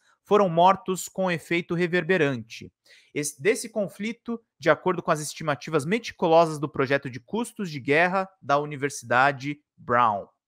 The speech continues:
Ao contrário dos mortos de onze de setembro, os mortos iraquianos estavam rotineiramente fora da tela do radar da mídia americana, assim como os traumas psicológicos sofridos pelos iraquianos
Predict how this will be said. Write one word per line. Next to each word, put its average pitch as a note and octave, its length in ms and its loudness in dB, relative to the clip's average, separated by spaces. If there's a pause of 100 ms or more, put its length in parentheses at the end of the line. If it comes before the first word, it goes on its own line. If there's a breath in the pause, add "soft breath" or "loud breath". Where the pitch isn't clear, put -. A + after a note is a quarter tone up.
(360 loud breath)
Ao B2 120 2
contrário F3+ 360 0
dos F3 200 -4
mortos E3+ 340 2
de D#3 100 -6
onze D#3+ 200 -4
de C#3 100 -14
setembro, C#3+ 640 -8 (240)
os A#2+ 140 -14
mortos E3+ 600 -2
iraquianos F#3+ 800 0
estavam F3 400 0
rotineiramente E3+ 920 -4
fora G3 340 2
da D#3+ 100 4
tela C#3+ 240 0
do C3 80 -4
radar B2 340 2
da A#2 120 -2
mídia A2+ 240 -8
americana, F#3 600 -2 (400 soft breath)
assim D3 260 0
como F#3 200 -4
os - 140 -6
traumas G3 400 4
psicológicos D#3 800 0
sofridos E3+ 560 -6
pelos D3 280 -6
iraquianos C#3+ 760 0